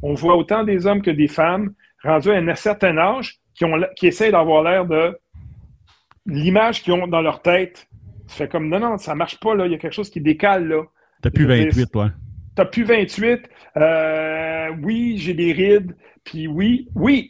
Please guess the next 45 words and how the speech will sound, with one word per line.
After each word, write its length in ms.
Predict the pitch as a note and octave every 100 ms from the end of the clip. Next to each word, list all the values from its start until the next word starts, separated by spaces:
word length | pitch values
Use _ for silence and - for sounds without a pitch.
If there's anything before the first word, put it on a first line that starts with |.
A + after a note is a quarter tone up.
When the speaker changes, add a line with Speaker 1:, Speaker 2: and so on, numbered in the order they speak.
| G3
Speaker 1:
je 140 | F#3+ D3+
vais 80 | D3
faire 180 | B3
les 120 | C#4+ F3+
choses 380 | G#3+ A#3+ A#3+
naturellement 640 | F3+ D#3 - E3 D#3 G3 G#3+
que 120 | D#3
je 120 | -
peux. 280 | - G#3+ - -
Je 60 | -
continue 280 | D3+ C3+ G#3
à 20 |
m'entraîner. 680 | G3+ F3+ F3+ F3 F#3+ F#3+ F#3 _ _
Je 80 | B2
vais 120 | D3+
continuer 640 | F3+ E3+ - F3 F#3+ G#3+ -
à, 380 | - E3 D#3+ D#3 D3 -
je 120 | C3+
vais 100 | D#3
continuer 500 | E3+ D#3 - E3+ G3
à 40 | E3+
essayer 200 | - F3
de 60 |
bien 140 | D3+ E3
manger. 600 | D#3+ D3+ D3+ E3+ F3+ F3 _ _
Je 80 | -
vais 40 | C#3
continuer 400 | D#3 D3+ - F3
à 40 |
faire 180 | D#3 D#3
du 80 | C#3+
sport. 400 | - E3 F3 F3 _
Oui, 160 | D#3 C4
oui, 140 | B3+ F#3
ça, 180 | - A#3
si 240 | - F#3
je 80 | -
peux 100 | D#3+
mettre 180 | D3+ -
ça 180 | G3+ A3 F#3+ _ _ _
dans 200 | D#3 D3
mon, 400 | D3+ D3+ D3 C#3+ D3
dans 220 | B2+ C#3+
mon 360 | D3 D3 C#3+ C3+
quotidien, 640 | - D3+ - C#3 F#3 G#3